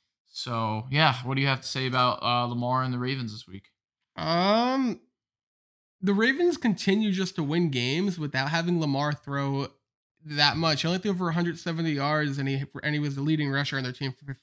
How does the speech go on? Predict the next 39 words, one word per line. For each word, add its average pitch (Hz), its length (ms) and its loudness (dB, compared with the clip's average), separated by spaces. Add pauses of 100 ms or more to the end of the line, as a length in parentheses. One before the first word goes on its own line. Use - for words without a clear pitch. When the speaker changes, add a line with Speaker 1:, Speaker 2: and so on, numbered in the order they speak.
Speaker 2:
fif-, 160 120 -4
fif-, - 260 0 (800)
fifty-eight 180 460 4
yards 147 300 0
rushing 143 320 -2
on 139 80 -2
thirteen 143 380 -2
attempts, 143 520 -2 (560)
which, - 420 -4 (720)
for 214 100 0
whatever 269 280 0
reason, 175 420 2
I 165 100 2
know 220 160 0
it 156 100 -4
shouldn't 143 300 -2
surprise 160 460 -2
me, 165 60 0
but 156 140 -2
it 151 80 -6
just 226 160 -4
surprises 139 640 -2
me 131 120 -2
how 131 320 -2 (460)
a 151 80 -2
team 180 320 0
that 175 80 2
has 170 160 0
a 151 60 -4
quarterback 143 680 -2
that 135 300 -2 (300)
only 165 200 0
throws 160 320 -2
for 151 140 -6
a 139 40 -4
hundred 156 280 -2
seventy 151 380 -4
yards 139 520 -2
and 131 320 -4